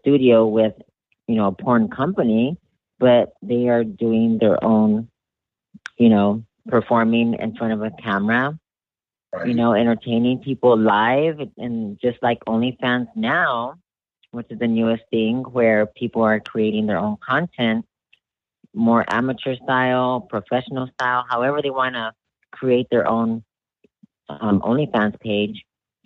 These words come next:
Speaker 1: And now they're doing that, and now they're content creators, and that's how they make their money,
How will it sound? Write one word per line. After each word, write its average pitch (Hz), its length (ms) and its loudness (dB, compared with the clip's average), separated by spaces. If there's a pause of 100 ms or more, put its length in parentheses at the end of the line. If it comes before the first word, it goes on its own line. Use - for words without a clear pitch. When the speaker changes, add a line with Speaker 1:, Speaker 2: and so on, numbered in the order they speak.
(120)
Speaker 1:
And 113 200 0
now 113 160 4
they're 120 140 0
doing 113 320 2
that, 143 340 0
and 113 380 -6 (160)
now 107 300 -4
they're 110 180 -6
content 131 500 -6
creators, 98 520 -4 (420)
and 101 400 -2
that's 101 180 -4
how 110 140 -2
they 110 100 2
make 110 200 0
their 120 100 0
money, 113 500 0